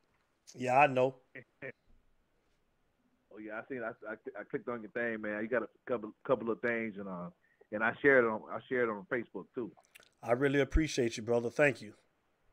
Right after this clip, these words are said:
Speaker 2: I wear, I wear the shirt, you know, that you sent. Uh, I wanna take a picture of being at the game, but shit, I didn't go to the last game and not in the mood in, 'cause my,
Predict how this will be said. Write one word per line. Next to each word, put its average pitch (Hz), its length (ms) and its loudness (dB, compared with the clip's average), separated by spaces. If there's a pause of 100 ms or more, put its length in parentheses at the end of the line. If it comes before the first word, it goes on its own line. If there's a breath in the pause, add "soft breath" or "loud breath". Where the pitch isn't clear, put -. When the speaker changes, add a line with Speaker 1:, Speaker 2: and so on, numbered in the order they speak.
(1400)
Speaker 2:
I 107 60 -4
wear, 120 180 2 (140)
I 113 80 4
wear 120 180 4
the 113 160 -2
shirt, 135 220 4 (140)
you 120 80 -10
know, 110 140 -2
that 104 200 -2
you 117 160 -6
sent. 123 200 0 (220)
Uh, 95 240 -6 (280 soft breath)
I 110 100 2
wanna 156 240 6
take 156 180 2
a 131 40 -8
picture 151 340 0
of 117 120 2
being 127 160 -4
at 117 100 -4
the 107 60 -8
game, 143 320 -4
but 110 180 -8
shit, 117 160 -4
I 120 100 2
didn't 120 140 -6
go 135 100 0
to 127 140 -8
the 117 60 -6
last 110 300 -4
game 131 300 -8
and 92 100 -16 (420)
not 131 200 0
in 139 80 0
the 131 80 -2
mood 135 280 -6
in, 139 160 -6 (220)
'cause 117 160 -12
my, 123 140 -4